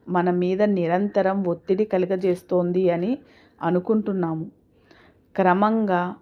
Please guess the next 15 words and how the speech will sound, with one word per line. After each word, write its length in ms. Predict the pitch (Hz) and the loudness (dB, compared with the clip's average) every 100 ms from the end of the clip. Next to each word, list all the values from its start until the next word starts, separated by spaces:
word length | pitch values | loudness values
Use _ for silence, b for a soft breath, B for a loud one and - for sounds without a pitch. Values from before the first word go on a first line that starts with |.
| _ - | _ -4
మనం 360 | 185 185 185 180 | 0 2 2 2
మనకు 360 | 175 170 - | 0 -2 2
ఒక 220 | 226 190 | 2 2
భవిష్యత్తు 680 | 180 170 156 175 - 220 226 | 0 0 -2 -4 -2 0 0
ఉందని, 680 | 196 180 170 165 170 170 190 - b b b - | 0 0 -2 -4 -4 -6 -10 -16 b b b 2
భవిష్యత్తు 640 | 180 190 220 269 262 262 | 6 6 6 4 4 2
జన్మలలో 760 | 220 220 208 208 208 202 208 202 | 0 2 2 -2 0 0 0 -2
మనం 420 | 196 196 196 185 | -4 -6 -8 -10
విశ్వ 300 | 165 - 196 | -12 -8 -2
పదార్థంపై 840 | 202 190 190 185 185 180 185 185 | 0 2 -2 -2 -6 -4 -4 -4
అదుపు 360 | 165 160 160 214 | -4 -8 -6 -4
సాధించి 760 | 190 170 160 165 156 180 185 - _ _ b b b | -2 -4 -6 -12 -12 -10 -10 -14 _ _ b b b
మన 200 | 190 208 | -2 0
శరీరాలను 1040 | 202 180 170 202 226 226 220 208 185 180 - _ _ _ | 0 -2 -2 0 4 4 2 0 -2 -4 -6 _ _ _
మార్చుకోగలమని, 1200 | 175 170 175 - 214 214 196 175 170 170 170 175 | 0 2 2 -4 0 2 4 0 0 -4 -4 -8